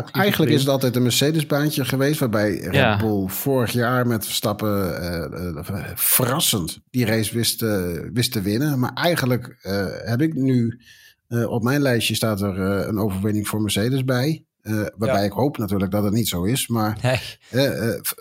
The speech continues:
Speaker 3: dat hopen we
Speaker 2: v-,
Speaker 3: allemaal.
Speaker 2: in hoeverre je het in kan vullen en qua verwachtingen ga ik ervan uit, nou ja, dat is wel een plek waar Mercedes het waarschijnlijk doet.
Speaker 3: Ja.
Speaker 2: Ik, ik hoop, om, juist ook door, eh, hè, eh, het slingeren op, eh, Qatar, dat die, eh, voor Red Bull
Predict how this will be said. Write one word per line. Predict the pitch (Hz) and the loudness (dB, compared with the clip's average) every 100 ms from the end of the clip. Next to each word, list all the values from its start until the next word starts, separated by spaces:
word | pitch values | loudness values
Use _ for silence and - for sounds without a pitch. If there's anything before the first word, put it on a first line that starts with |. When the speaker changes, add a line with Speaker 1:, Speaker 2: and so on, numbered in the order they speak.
| - | -12
Speaker 3:
dat | 110 | -8
hopen | 110 | -6
we | |
Speaker 2:
v-, | 107 | -4
Speaker 3:
allemaal. | 113 117 120 123 | -2 0 0 2
Speaker 2:
in | |
hoeverre | 160 135 139 | 2 2 2
je | 139 | 2
het | 101 | 2
in | 165 156 | 2 4
kan | 135 123 | 2 2
vullen | 139 156 175 | 2 4 2
en | 104 131 | 0 0
qua | - 117 | 0 0
verwachtingen | - 104 143 - 160 160 156 117 | 0 0 0 2 2 4 2 -2
ga | - 107 | -2 0
ik | 127 | 0
ervan | 127 135 127 | 0 0 2
uit, | 139 139 | 0 0
nou | 143 117 | 0 2
ja, | |
dat | 101 127 | 2 0
is | 127 | 2
wel | 147 | 2
een | 143 | 2
plek | 127 147 135 | 2 0 2
waar | 135 139 | 0 2
Mercedes | 139 151 160 127 | 2 2 2 2
het | 98 | 0
waarschijnlijk | 98 85 95 90 | -2 -2 -2 -2
doet. | 92 113 - _ - - | -4 -4 -6 _ -20 -8
Speaker 3:
Ja. | 127 127 | 2 2
Speaker 2:
Ik, | - 120 | 2 -2
ik | - 135 | -4 -2
hoop, | 120 143 175 - | 0 2 0 -2
om, | - 135 127 | -2 -2 -2
juist | - 131 175 160 | 0 2 2 2
ook | 131 104 | 0 0
door, | 117 113 110 87 | 0 0 0 -2
eh, | - 101 98 95 98 _ _ _ _ _ | -4 -2 0 -2 -6 _ _ _ _ _
hè, | - 135 147 | -2 0 0
eh, | - 113 104 92 | 0 -2 -2 -2
het | 104 | -2
slingeren | - 156 127 113 110 - | 0 2 2 2 0 0
op, | 107 - | -4 -2
eh, | 110 | -2
Qatar, | 101 113 151 131 95 - | 0 0 0 2 0 -2
dat | 101 98 | -2 0
die, | 139 120 107 | 0 0 0
eh, | 104 | -4
voor | - 131 117 | -4 -2 0
Red | 104 95 | 0 0
Bull | 135 151 151 | 0 0 -4